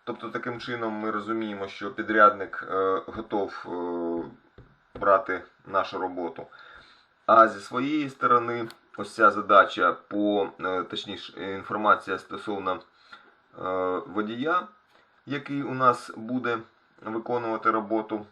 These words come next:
Ну, наприклад, Магіра, м, Олексій.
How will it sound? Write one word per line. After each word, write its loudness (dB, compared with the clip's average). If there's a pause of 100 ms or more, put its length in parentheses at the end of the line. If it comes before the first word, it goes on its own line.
(1400)
Ну, -10
наприклад, -8 (4000)
Магіра, 0 (2250)
м, -18 (160)
Олексій. -10